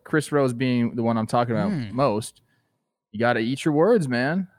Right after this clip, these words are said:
Speaker 1: Like, this team is not a flash in the pan. It's not two months. Like, they're doing it. First team to fifty wins, and they're doing it offensively. They're doing it with their pitching, and they're doing it with their sexy, sexy manager.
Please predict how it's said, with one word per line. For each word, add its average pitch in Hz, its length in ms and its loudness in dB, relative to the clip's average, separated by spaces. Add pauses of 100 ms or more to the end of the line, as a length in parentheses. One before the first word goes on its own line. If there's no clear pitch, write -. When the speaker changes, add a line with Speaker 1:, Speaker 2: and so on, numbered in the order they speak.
(140)
Speaker 1:
Like, 123 220 -4
this 147 140 -2
team 175 240 0
is 175 260 0
not 135 400 2
a 143 60 4
flash 139 400 0
in 143 60 -4
the 127 60 -2
pan. 117 300 -2
It's - 140 -8
not 123 380 -6
two 151 180 0
months. 123 460 -2
Like, 104 180 -6
they're 127 180 2
doing 120 500 0
it. 92 100 -8
First 143 320 -4
team 156 220 -4
to 117 60 -2
fifty 135 380 -4
wins, 104 500 -4
and 110 140 -4
they're 110 80 -2
doing 117 380 -2
it 113 220 -4 (840)
offensively. 113 840 -2 (180)
They're 101 100 -8
doing 117 300 -2
it 107 100 -2
with 107 120 -2
their 107 120 -2
pitching, 98 560 -4 (220)
and 101 120 -6
they're 95 80 -4
doing 107 220 -2
it 101 60 -2
with 95 140 -6
their 87 160 -10
sexy, - 960 0
sexy - 840 -4
manager. 92 920 -8